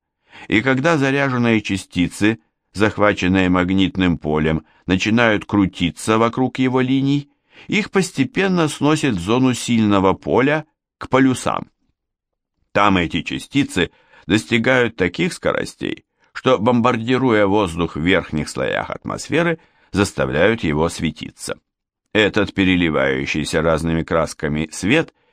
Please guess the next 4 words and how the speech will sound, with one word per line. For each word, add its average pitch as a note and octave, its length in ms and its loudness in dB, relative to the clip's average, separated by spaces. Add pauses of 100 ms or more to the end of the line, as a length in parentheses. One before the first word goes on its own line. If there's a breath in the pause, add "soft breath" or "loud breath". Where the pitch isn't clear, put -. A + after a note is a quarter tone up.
(220 loud breath)
и A2 100 4
назвали D#3+ 560 0
полярным G2 600 2
сиянием. G1+ 720 -4